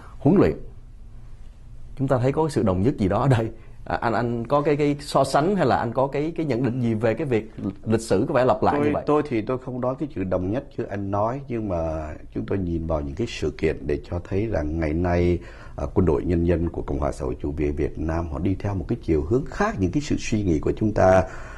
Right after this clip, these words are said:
Speaker 2: À, quân đội nhân dân của Cộng hòa xã hội chủ nghĩa Việt Nam họ bao gồm,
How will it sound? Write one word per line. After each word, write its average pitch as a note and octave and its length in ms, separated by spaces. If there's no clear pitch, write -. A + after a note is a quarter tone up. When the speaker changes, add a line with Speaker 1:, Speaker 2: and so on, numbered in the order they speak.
Speaker 2:
À, D2 120
quân B2+ 100
đội F#2+ 160
nhân G#2 200
dân G2 280
của D2+ 200
Cộng D#2 180
hòa D#2+ 140
xã E2 100
hội D2+ 120
chủ E2 80
nghĩa D#2+ 240
Việt D#2+ 220
Nam F2 300
họ D2+ 120
bao A2+ 380
gồm, E2+ 380